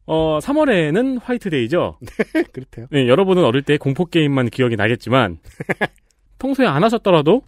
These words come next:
Speaker 1: 새삼스럽게 하는 게 나쁜 일일 리가 없죠.
Speaker 2: 그렇습니다.
Speaker 1: 온유 마카롱도 그렇게 생각합니다.
Speaker 2: 네.
Speaker 1: 그래서 화이트데이 특별 패키지를 만들었습니다.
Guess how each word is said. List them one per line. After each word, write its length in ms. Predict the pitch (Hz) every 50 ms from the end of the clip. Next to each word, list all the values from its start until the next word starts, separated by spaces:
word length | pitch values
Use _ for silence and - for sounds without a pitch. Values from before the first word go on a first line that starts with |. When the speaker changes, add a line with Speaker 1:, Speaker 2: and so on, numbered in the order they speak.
| _ _
Speaker 1:
새삼스럽게 640 | - - 254 269 269 247 - 254 240 220 - - 208
하는 340 | 190 220 254 247 240 226 220
게 140 | 214 254 220
나쁜 340 | 156 147 - - 208 202
일일 240 | 196 190 175 175 175
리가 360 | 160 147 151 143 185 214 202
없죠. 420 | - - 143 127 - 143 107 - - -
Speaker 2:
그렇습니다. 460 | - 185 196 190 156 107 78 69 69 65 65 - - _ _ _
Speaker 1:
온유 220 | 160 202 254 285
마카롱도 480 | 277 277 - - 247 220 214 190 185 151
그렇게 280 | - 160 160 - 156
생각합니다. 840 | 151 202 214 202 180 - - 190 208 185 135 120 123 107 85 - -
Speaker 2:
네. 260 | 147 165 147 117 - -
Speaker 1:
그래서 380 | - 131 139 123 - 156 185 214
화이트데이 540 | - 247 240 247 - 233 180 156 156 156 123
특별 420 | - - - _ - 240 214 170 160
패키지를 680 | - - 262 - - - 254 226 - 185 175 247 254
만들었습니다. 1080 | 202 165 139 135 127 127 131 185 214 - - - 151 110 92 120 120 107 92 - _